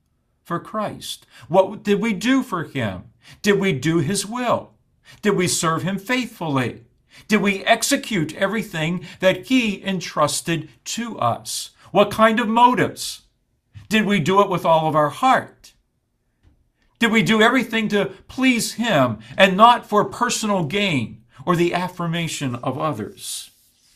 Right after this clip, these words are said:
In Revelation twenty-two,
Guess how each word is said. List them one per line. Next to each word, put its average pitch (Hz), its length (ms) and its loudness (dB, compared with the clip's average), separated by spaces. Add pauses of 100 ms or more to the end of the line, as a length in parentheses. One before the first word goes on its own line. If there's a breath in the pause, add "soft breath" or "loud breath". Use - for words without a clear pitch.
(4000 soft breath)
In 120 140 -4
Revelation 170 560 -2
twenty-two, 131 880 -6